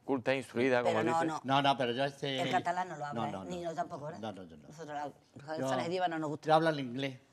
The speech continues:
Speaker 3: pues.
Speaker 1: ¿Sí?
Speaker 3: Sí.
Speaker 1: Pero, claro, por
Speaker 3: por el contacto que tengo con el Peñón.
Speaker 1: Claro.
Speaker 2: <laughs> No, y con la familia que tiene allí en
Speaker 1: ¿A dónde?
Speaker 3: En Miami,
Speaker 2: En
Speaker 3: por allí, cuando
Speaker 2: Miami.
Speaker 3: voy,
Speaker 1: Ah,
Speaker 3: tengo
Speaker 1: bueno,
Speaker 3: que saber
Speaker 1: claro.
Speaker 3: algún idioma.
Speaker 2: Con
Speaker 1: Pero en
Speaker 2: Julio.
Speaker 1: Miami se habla mucho latino.
Speaker 2: Le han dado a tu, a tu,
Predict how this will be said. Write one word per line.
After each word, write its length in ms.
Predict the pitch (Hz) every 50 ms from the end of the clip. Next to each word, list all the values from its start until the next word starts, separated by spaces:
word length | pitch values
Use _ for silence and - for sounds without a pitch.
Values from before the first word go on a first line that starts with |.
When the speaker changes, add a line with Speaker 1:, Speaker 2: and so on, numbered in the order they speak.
| _ _ -
Speaker 3:
pues. 220 | - 110 104 95 90 -
Speaker 1:
¿Sí? 280 | - 151 160 175 220 254 - -
Speaker 3:
Sí. 120 | - -
Speaker 1:
Pero, 200 | - 123 127 - - 107
claro, 300 | - 147 151 151 127 -
por 280 | - 120 117 113 107 98 - _ _ _ _ _ - - - - -
Speaker 3:
por 100 | 127 123
el 100 | 127 -
contacto 420 | - 117 - - 135 131 - - 127
que 60 | 135 113
tengo 200 | 131 123 120 113
con 140 | 123 113 113
el 80 | 113 104
Peñón. 400 | - 113 107 98 101 107 95 - - - -
Speaker 1:
Claro. 280 | - 123 120 120 123 120 107 -
Speaker 2:
<laughs> 100 | - -
No, 220 | 233 208 190 196
y 40 | 208
con 160 | 170 208 233 233
la 100 | 240 190
familia 400 | 208 202 185 170 160 160 165 165
que 80 | 180
tiene 160 | 165 180 175 156
allí 300 | 147 135 151 190 240 262
en 720 | 226 196 180 170 170 170 170 170 165 160 156 156 - - -
Speaker 1:
¿A 80 | - 110
dónde? 300 | 110 110 117 143 202 208 160
Speaker 3:
En 160 | 120 120 120 113
Miami, 440 | 127 123 120 117 120 127 127 -
Speaker 2:
En 120 | 220 240 240
Speaker 3:
por 40 | 240
allí, 80 | 214 180
cuando 320 | 175 170 170 165 170 175
Speaker 2:
Miami. 280 | - 175 175 - - -
Speaker 3:
voy, 80 | 123 135
Speaker 1:
Ah, 160 | 165 175 175
Speaker 3:
tengo 120 | 151 - 127
Speaker 1:
bueno, 220 | 127 139 151 147 131
Speaker 3:
que 60 | 113
saber 160 | 151 147 143
Speaker 1:
claro. 160 | - 131 139 143
Speaker 3:
algún 140 | 127 123 131
idioma. 380 | 127 113 135 143 147 - 170 180
Speaker 2:
Con 100 | 180 180
Speaker 1:
Pero 120 | 147 143 -
en 40 | 180
Speaker 2:
Julio. 60 | 190
Speaker 1:
Miami 240 | 220 - 175 190 190
se 140 | - 247
habla 160 | 214 180 160 151
mucho 260 | 147 147 - - 147
latino. 300 | 139 143 131 - 180 151
Speaker 2:
Le 60 | -
han 100 | 226 233
dado 200 | 226 262 277 302
a 60 | 339 339
tu, 100 | 427 403 - - - -
a 120 | 320 254
tu, 320 | 240 269 220 233 - 233